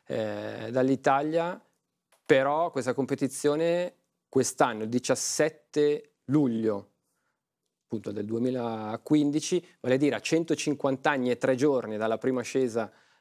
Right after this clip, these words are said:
eh, sul, sul Cervino, diciamo, eh, questa, questa lotta è stata messa a tacere perché, eh, qui tanti, tante guide, tanti alpinisti hanno deciso di stipulare un atto di amicizia, finalmente dopo centocinquanta anni.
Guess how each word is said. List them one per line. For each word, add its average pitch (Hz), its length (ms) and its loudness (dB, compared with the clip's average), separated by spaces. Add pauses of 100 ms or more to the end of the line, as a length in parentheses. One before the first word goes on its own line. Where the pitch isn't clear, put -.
(140)
eh, - 920 -12
sul, 117 440 0
sul 127 160 0
Cervino, 139 600 2 (120)
diciamo, - 460 -2
eh, - 260 -8 (100)
questa, 139 440 2
questa 156 300 2
lotta 160 300 0
è 151 40 0
stata 120 680 0 (260)
messa 139 260 2
a 131 40 -2
tacere 135 440 0
perché, 120 380 0 (340)
eh, - 200 -14
qui 175 520 2
tanti, 135 720 0
tante 123 280 -2
guide, 127 340 2
tanti 123 440 -2
alpinisti 147 520 0
hanno 151 120 0
deciso 135 400 0
di 127 360 0 (220)
stipulare 151 500 0
un 156 100 0
atto 170 180 -2
di 147 140 2
amicizia, 135 560 -2
finalmente 151 500 2
dopo 135 380 2
centocinquanta 127 720 -4
anni. 107 280 -8